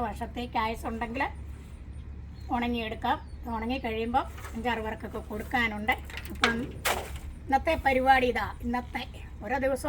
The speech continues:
ഓരോരോ ഉപയോഗങ്ങളാണ് അന്നേരപ്പോഴത്തേനും. അപ്പം ഓക്കെ, കണ്ടോ, ഇത്തിരി വെറൈറ്റി നിങ്ങൾ ആരെങ്കിലും കണ്ടിട്ടുണ്ടോ? ഞാൻ ആദ്യമായിട്ട് കാണുവാണേ. ഏ,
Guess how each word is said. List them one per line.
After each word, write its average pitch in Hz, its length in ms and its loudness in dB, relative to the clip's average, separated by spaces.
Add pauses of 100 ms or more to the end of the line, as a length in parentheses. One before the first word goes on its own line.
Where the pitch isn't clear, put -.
ഓരോരോ 262 360 8 (640)
ഉപയോഗങ്ങളാണ് 247 640 4 (140)
അന്നേരപ്പോഴത്തേനും. 220 640 -4 (880)
അപ്പം 320 240 12 (1400)
ഓക്കെ, 302 160 8 (100)
കണ്ടോ, 311 240 10
ഇത്തിരി 381 260 6
വെറൈറ്റി 320 320 8
നിങ്ങൾ 302 180 8
ആരെങ്കിലും 262 280 4
കണ്ടിട്ടുണ്ടോ? 202 440 -4 (160)
ഞാൻ 302 180 6
ആദ്യമായിട്ട് 254 460 4
കാണുവാണേ. 214 420 0 (1300)
ഏ, 233 40 -2